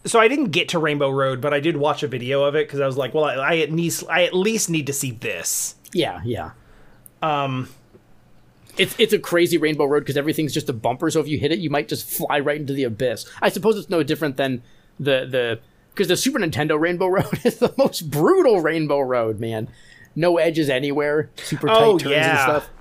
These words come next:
Speaker 1: Which wouldn't be so bad, except the, like, the, the track itself is really narrow.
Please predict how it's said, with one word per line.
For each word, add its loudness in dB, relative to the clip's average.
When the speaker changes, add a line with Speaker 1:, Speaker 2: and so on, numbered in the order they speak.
Speaker 1:
Which 0
wouldn't 2
be 4
so 6
bad, 4
except 0
the, 2
like, 0
the, -4
the -4
track -2
itself 0
is -4
really 0
narrow. -4